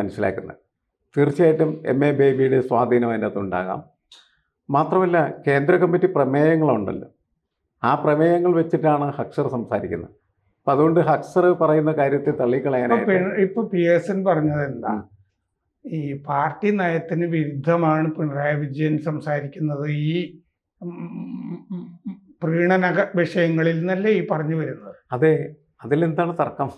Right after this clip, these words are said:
Speaker 2: കാരണം കേന്ദ്ര
Speaker 1: പാർട്ടിയുടെ
Speaker 2: കമ്മിറ്റി പ്രമേയങ്ങൾക്ക്
Speaker 1: കേന്ദ്ര
Speaker 2: വിരുദ്ധമാണ്.
Speaker 1: കമ്മിറ്റി പ്രമേയങ്ങൾക്കും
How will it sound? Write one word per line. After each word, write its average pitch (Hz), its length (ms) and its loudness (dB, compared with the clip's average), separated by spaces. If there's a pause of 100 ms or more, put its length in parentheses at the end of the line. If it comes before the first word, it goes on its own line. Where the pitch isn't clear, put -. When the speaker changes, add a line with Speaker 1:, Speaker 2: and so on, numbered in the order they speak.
(220)
Speaker 2:
കാരണം 170 300 0
കേന്ദ്ര 185 180 4
Speaker 1:
പാർട്ടിയുടെ 151 220 4
Speaker 2:
കമ്മിറ്റി 208 380 4
പ്രമേയങ്ങൾക്ക് 202 760 2
Speaker 1:
കേന്ദ്ര 147 320 4
Speaker 2:
വിരുദ്ധമാണ്. - 380 4
Speaker 1:
കമ്മിറ്റി 190 380 4
പ്രമേയങ്ങൾക്കും 151 720 0